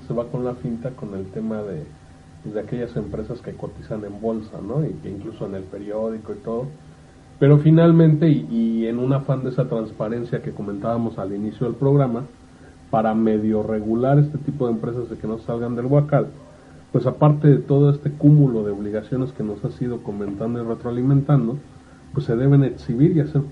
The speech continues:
públicos a través también de esta página,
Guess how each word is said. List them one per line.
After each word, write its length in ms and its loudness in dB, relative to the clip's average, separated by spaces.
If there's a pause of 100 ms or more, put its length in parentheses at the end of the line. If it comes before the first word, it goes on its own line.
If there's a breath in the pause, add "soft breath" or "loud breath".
públicos 540 4
a 80 2
través 320 -4
también 320 -4
de 80 -4
esta 400 -4 (480 loud breath)
página, 520 2